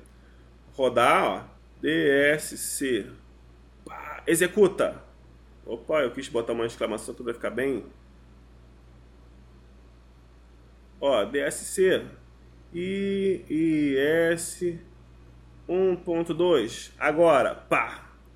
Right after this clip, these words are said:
Ele vai lá e vai executar o script I S um ponto dois que está nele já armazenado agora, tá?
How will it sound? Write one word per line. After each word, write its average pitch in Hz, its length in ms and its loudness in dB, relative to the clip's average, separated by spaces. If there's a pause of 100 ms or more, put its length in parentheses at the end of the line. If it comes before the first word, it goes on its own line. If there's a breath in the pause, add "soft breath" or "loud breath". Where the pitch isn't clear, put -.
(220)
Ele 139 160 2
vai 131 120 6
lá 156 320 4
e 151 80 0
vai 147 200 4
executar 156 680 0 (460 soft breath)
o 143 80 -6
script - 420 -4
I 170 200 4
S 147 400 4 (120)
um 214 160 2
ponto 175 360 0
dois 139 200 2
que - 80 -6
está 143 440 0
nele 151 560 6
já 160 220 2
armazenado 151 920 0
agora, 131 560 2
tá? 117 340 0